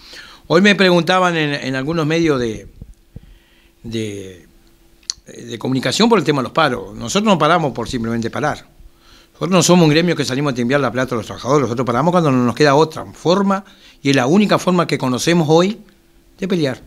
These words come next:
no hay otra forma. Es la única forma que tenemos hoy para ver que este Poder Ejecutivo, que sabíamos que estos con-, consejos salarios iban a ser complicados,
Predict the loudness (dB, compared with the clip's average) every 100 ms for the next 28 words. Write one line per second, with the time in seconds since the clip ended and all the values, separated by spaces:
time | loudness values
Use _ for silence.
0 | -20 -6 0 2 0 -4 -14 -18 -20 _
1 | _ _ -20 -20 -20 -10 -2 2 4 4
2 | 2 2 0 0 -2 -2 0 2 2 2
3 | -2 0 2 0 2 0 0 -2 0 0
4 | 0 -2 2 2 2 2 2 2 2 2
5 | -2 -4 -6 -6 -6 -6 -6 -4 -4 -4
6 | -4 -4 -4 -6 -10 -10 -12 -8 -8 -10